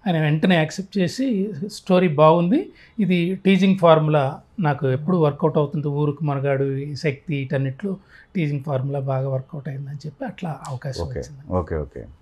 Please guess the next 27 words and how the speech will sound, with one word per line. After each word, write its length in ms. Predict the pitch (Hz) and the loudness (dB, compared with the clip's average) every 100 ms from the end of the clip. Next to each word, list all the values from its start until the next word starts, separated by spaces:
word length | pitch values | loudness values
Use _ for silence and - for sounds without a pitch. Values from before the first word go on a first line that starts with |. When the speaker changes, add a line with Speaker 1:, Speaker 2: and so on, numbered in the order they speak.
| _ _ _ | _ _ _
Speaker 1:
దానికి 460 | 214 - 131 190 170 | 6 6 6 4 4
మ్యూజిక్ 300 | 175 175 160 | 4 2 4
డైరెక్టర్గా 360 | 160 143 165 | 4 4 0
కీరవాణి 500 | 254 - 151 143 131 | -2 0 0 2 0
గారు. 200 | 117 117 | 0 0
Speaker 2:
కీరవాణి 380 | 110 107 95 80 | 4 6 6 4
గారు. 160 | 76 104 | -2 -4
Speaker 1:
మ్మ్. 120 | 143 135 | -2 -2
Speaker 2:
మ్మ్. 180 | 143 185 | -4 0
Speaker 1:
నాకు 260 | 165 165 - | 0 0 0
ఫస్ట్ 420 | 160 - - 180 147 139 - - - | -2 -2 -6 -4 -2 -4 -12 -20 -4
చాలా 240 | 170 156 | 2 4
అద్భుతమైన 440 | 151 139 156 160 156 | 4 2 0 2 2
ఛాన్స్ 420 | 143 139 143 - | 2 0 0 -2
అది. 180 | 131 180 - 107 | -4 -4 -4 -2
Speaker 2:
మ్మ్, 260 | 107 101 | 2 2
మ్మ్. 220 | 92 98 87 | 0 0 2
Speaker 1:
కీరవాణి 380 | 151 156 156 | 4 4 4
గారు 200 | 151 160 | 4 6
ఆ 80 | 165 | 6
రోజుల్లో 680 | 147 156 175 185 160 156 202 | 6 6 4 6 8 8 6
మన, 180 | 165 170 | 0 2
నాకు 280 | 170 165 160 156 | 2 2 -2 -4
చక్రవర్తి 500 | - 165 180 180 185 | 0 6 8 8 8
గారి 180 | 170 156 | 4 6
దగ్గర 240 | 165 170 | 2 2
నుంచి 240 | 190 220 | 0 0